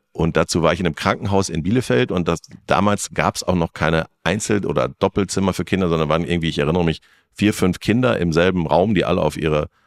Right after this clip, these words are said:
Augen-O P gewartet haben und alle anderen hatten so Plüschtiere mit, was ja auch relativ normal ist, glaub ich. Und ich war der Einzige, <laughs> der wirklich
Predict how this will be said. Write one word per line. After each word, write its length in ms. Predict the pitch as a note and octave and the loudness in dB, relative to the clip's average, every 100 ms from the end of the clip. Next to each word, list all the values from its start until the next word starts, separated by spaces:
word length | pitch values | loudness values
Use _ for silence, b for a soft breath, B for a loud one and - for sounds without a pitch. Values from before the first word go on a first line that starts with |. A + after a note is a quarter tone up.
| _ _ | _ _
Augen-O 280 | A2 A2 E2+ | 2 2 2
P 160 | C#2+ E2 | 0 -2
gewartet 400 | D2 C2 C#2+ - | 0 0 0 0
haben 140 | G2 | 0
und 60 | F#2 | 2
alle 200 | - A#2+ | 2 2
anderen 240 | F#2 C3+ A#2 | 2 2 0
hatten 220 | - F#2+ | -2 0
so 120 | F2+ | -2
Plüschtiere 680 | E2 - A#2 - - C#3 C3+ | -2 0 0 0 0 0 0
mit, 240 | D3 - | -2 -4
was 140 | - - | -6 -4
ja 80 | - | -4
auch 140 | - - | -6 -4
relativ 400 | C2+ D2+ - D#2 | -2 -2 -2 -4
normal 460 | C2 B1+ A#1+ C#2+ D2 | -2 -2 0 -2 -2
ist, 180 | A#2 - | -4 -2
glaub 240 | G2 A#2 | 0 0
ich. 120 | C#3 B C3+ B B | -2 B -20 B B
Und 140 | - D#2+ | -6 -2
ich 100 | G2 | 2
war 80 | F#2+ | 4
der 160 | F#2+ | 4
Einzige, 360 | E2 - - - | 2 0 -2 0
<laughs> 60 | - | 0
der 80 | |
wirklich 300 | G2 - - | -2 -4 -8